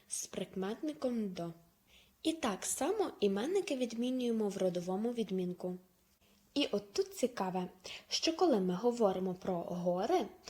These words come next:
то вживаємо прикметник в. Ядев в Татри. Ядев в Альпи. Тобто тут маємо також знахідний відмінок з прикметником в.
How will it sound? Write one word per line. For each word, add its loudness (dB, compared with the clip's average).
то 2
вживаємо 2
прикметник -2
в. 2
Ядев 0
в -2
Татри. -6
Ядев 0
в -2
Альпи. -2
Тобто 4
тут 0
маємо 2
також 0
знахідний 0
відмінок 0
з -10
прикметником -4
в. 0